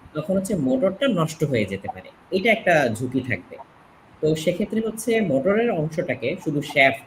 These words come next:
মানে মাথাটা যেটা, ওই অংশটাকে বাইরে রেখে বাকি অংশটা তুমি যদি খুব সুন্দর করে ইলেকট্রিক টেপ বা স্কচ টেপ দিয়ে মুড়িয়ে নিতে পারো, তাহলে বেশিরভাগ ক্ষেত্রেই তুমি এটা সেফ রাখতে পারবে, এটা নষ্ট হবে না।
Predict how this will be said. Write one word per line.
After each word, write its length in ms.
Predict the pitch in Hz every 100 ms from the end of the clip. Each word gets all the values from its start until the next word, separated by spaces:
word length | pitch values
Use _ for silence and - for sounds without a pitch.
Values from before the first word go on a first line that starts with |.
| -
মানে 180 | 113 110
মাথাটা 380 | 110 - 156
যেটা, 340 | 147 120 120 143 - - - - -
ওই 160 | 160
অংশটাকে 400 | 175 180 185 190
বাইরে 320 | 165 120 127 156
রেখে 360 | 147 - 107 - - - - -
বাকি 360 | 110 127 208 202
অংশটা 340 | 190 202 196
তুমি 220 | 190 180
যদি 300 | 180 175 170 - - - - - - - - -
খুব 200 | 180 156
সুন্দর 400 | - 180 196 202
করে 400 | - 143 147 - - - - - - - - - - -
ইলেকট্রিক 460 | 170 190 - 208 - -
টেপ 320 | 180 170 - - - -
বা 240 | 127 123
স্কচ 520 | 120 - - 151 - -
টেপ 160 | 185 - 151
দিয়ে 160 | 160
মুড়িয়ে 380 | 156 147 165 214
নিতে 220 | 226 214
পারো, 340 | 156 113 143 254 - - - -
তাহলে 260 | 202 220
বেশিরভাগ 520 | 151 139 175 165 170
ক্ষেত্রেই 380 | - 170 - 208
তুমি 240 | 208 147 131
এটা 140 | 165
সেফ 520 | - - 151 147 -
রাখতে 260 | 123 - 113
পারবে, 300 | 101 95 87 -
এটা 140 | - 123
নষ্ট 300 | 120 120 113
হবে 240 | 107
না। 60 | 98